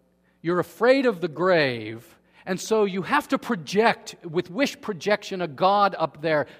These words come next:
who's going to take care of you 'cause you're fearful people." Well, you know, we might be afraid of the tornado and we might be afraid of death, but,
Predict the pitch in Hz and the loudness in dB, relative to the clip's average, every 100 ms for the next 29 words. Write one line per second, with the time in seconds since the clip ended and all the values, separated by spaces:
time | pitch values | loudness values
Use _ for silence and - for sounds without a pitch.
0 | - 196 202 185 170 190 175 185 151 135 | -10 -8 -6 -8 -6 -6 -4 -4 -2 -2
1 | 110 104 87 _ _ _ _ _ _ _ | -6 -14 -16 _ _ _ _ _ _ _
2 | 170 160 151 - - _ 196 185 - 151 | -10 -6 -8 -8 -18 _ -2 -2 -2 -12
3 | - 139 107 85 _ _ _ _ _ _ | -10 -12 -12 -20 _ _ _ _ _ _
4 | _ _ _ _ _ _ 233 277 269 _ | _ _ _ _ _ _ -10 -10 -12 _
5 | _ _ - 202 208 262 294 - _ _ | _ _ -12 -8 -4 -4 -4 -10 _ _
6 | _ _ _ - 113 - 156 170 156 196 | _ _ _ -20 -20 -18 -10 -8 -4 -4
7 | 302 - 139 - - 131 123 113 120 - | -6 -6 -8 -8 -6 -4 -4 -10 -16 -12
8 | 123 120 117 110 107 113 113 123 139 139 | -10 -8 -6 -6 -8 -12 -12 -8 -6 -6
9 | 139 120 - 135 127 117 104 143 127 - | -8 -10 -6 -6 -4 -8 -8 -8 -8 -8
10 | 143 143 - | -6 -6 -10